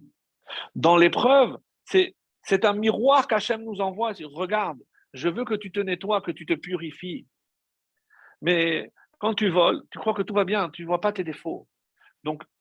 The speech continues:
quand tu es enfermé, c'est là où moi, je suis capable de voir ta beauté. Parce que je vais voir comment toi, tu réagis.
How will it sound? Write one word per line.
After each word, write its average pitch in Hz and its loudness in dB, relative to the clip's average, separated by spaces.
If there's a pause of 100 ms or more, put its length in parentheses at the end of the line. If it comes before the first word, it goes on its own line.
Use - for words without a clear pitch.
quand 208 -4
tu 208 -6
es 185 0
enfermé, 160 -4 (800)
c'est 139 -4
là 175 0
où 139 -4
moi, 151 0
je - -4
suis - -12
capable 131 0
de 113 -6
voir 123 -4
ta 120 -8
beauté. 107 -8 (540)
Parce - 2
que 139 0
je 123 2
vais 131 6
voir 135 2
comment 131 -2
toi, 127 -2
tu 110 -8
réagis. 107 -10